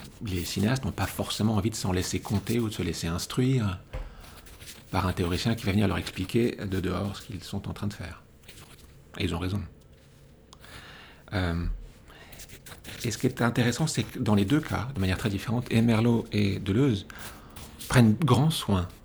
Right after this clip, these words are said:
de dire justement ça. « Je ne viens pas vous expliquer ce que vous faites. » Une façon de dire, je le, je le reformule à ma façon par rapport à l'intérêt que je, j'y trouve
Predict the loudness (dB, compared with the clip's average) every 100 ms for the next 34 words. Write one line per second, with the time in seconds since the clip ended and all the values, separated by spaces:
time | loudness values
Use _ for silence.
0 | -18 -14 -14 -8 -2 0 0 2 2 0
1 | 0 2 2 0 4 6 6 4 2 2
2 | -2 -2 -2 -2 -4 -6 -10 -10 -14 -14
3 | -18 -18 -12 -4 0 2 4 6 8 6
4 | 4 2 0 -2 2 2 4 2 -2 -4
5 | -4 -2 -2 0 0 0 0 -4 -2 -4
6 | -4 -6 0 0 0